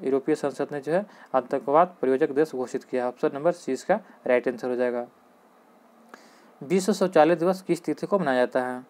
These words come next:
तो विश्व शौचालय दिवस जो है यह जो है उन्नीस नवंबर को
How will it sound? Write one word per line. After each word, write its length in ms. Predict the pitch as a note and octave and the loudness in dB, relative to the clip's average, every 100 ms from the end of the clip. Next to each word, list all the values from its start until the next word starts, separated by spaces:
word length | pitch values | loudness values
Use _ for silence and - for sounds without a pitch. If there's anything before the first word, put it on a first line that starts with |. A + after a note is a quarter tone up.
| - - - - | -20 -20 -20 -4
तो 60 | C#3+ | -2
विश्व 320 | D#3+ F#3 E3+ | -2 -2 -2
शौचालय 420 | - D#3 D3 E3 | 0 4 4 4
दिवस 260 | D#3 C#3+ C#3 | 2 -2 0
जो 80 | E3 | -2
है 100 | G#3 - - _ C#3 | -2 -4 -20 _ -2
यह 320 | C#3+ F#3 F#3 _ D#3 | 2 2 0 _ -10
जो 140 | C#3 | 0
है 100 | F3+ F#3 | 0 0
उन्नीस 380 | C#3 D#3+ F3+ | -4 -4 -4
नवंबर 300 | C#3+ C#3 C3+ | -6 -4 -2
को 200 | C#3 G#3 | -2 -4